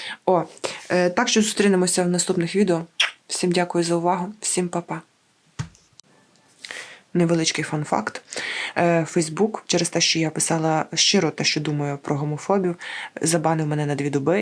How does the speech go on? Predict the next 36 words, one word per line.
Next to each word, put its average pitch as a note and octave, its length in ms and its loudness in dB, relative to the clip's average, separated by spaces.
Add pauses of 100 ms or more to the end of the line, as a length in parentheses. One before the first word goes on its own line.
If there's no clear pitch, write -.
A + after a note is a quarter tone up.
і - 80 -2
я D3 120 -4
не D3 80 -4
маю D3 220 -4
права D3 400 0
публікувати C#3+ 540 -4
пости - 320 -2
і E3+ 120 -4
нічого D#3 340 -4
коментувати. D3 580 -6
Боже, E3 280 2
яка D#3+ 260 2
втрата. D#3+ 600 0 (400)
Я F#3 120 4
останній F#3+ 360 4
раз A3 180 2
публікувала E3+ 600 2
пост F3 300 -2
в - 40 -14
Фейсбуці, E3+ 760 2
е, E3 220 2 (500)
ну, F3+ 100 2
якщо F3+ 240 2
не F#3 60 6
враховувати E3+ 500 2
кроспостинг G#3+ 600 2
з F3 40 0
Інстаграму, D#3+ 520 0
де D#3 100 2
мене D#3+ 160 0
просто D#3+ 260 -4
автоматично E3 500 0
за-, D#3 160 2 (220)
за-, D3+ 720 0
м, - 120 -4 (560)
запощується. E3 720 0